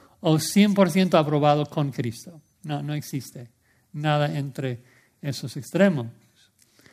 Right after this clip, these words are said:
El duro trato del cuerpo, el golpear tu cuerpo pensando que esto te va a ayudar a, a dañar a tu carne espiritual, imposible.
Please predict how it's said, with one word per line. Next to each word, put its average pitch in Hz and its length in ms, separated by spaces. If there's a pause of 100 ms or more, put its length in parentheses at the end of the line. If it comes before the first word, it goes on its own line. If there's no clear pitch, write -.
(160)
El 160 280
duro 202 320
trato 190 380
del 156 140
cuerpo, 180 680 (100)
el 139 160
golpear 175 720
tu 160 100
cuerpo 175 460
pensando 165 540
que 175 100
esto 180 360 (760)
te 156 160
va 170 100
a 185 40
ayudar 190 420
a, 147 340 (220)
a 160 160
dañar 175 1200
a 151 280
tu 156 280
carne 208 680
espiritual, 175 880 (1160)
imposible. 120 680